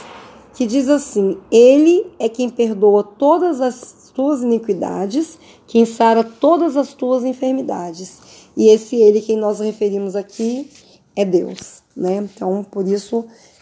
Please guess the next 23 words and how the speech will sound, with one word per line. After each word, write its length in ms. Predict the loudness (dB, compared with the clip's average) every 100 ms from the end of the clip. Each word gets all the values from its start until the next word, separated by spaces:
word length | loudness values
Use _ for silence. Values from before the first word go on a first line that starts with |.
| -8
é, 180 | -2 0
essa 260 | 0 -4
questão 360 | -2 -2 0 4
da 100 | 6
adoração. 500 | 6 4 4 0 -2
Nós 160 | 0 0
adoramos 420 | 0 0 0 0
a 80 | 0
Deus 240 | 0 -2
com 180 | -6 -6
tudo 380 | -4 -4 -4 -6
que 80 |
nós 240 | -6 -8 -8
temos, 160 | -8
com 80 | -6
a 60 | -2
nossa 280 | -2 -2 -2
mente, 460 | 0 0 -2 -4
também 460 | -4 -2 2 2 2
com 160 | 0
o 40 | 0
nosso 360 | 0 -2 -6
corpo. 560 | -4 0 0 0 -10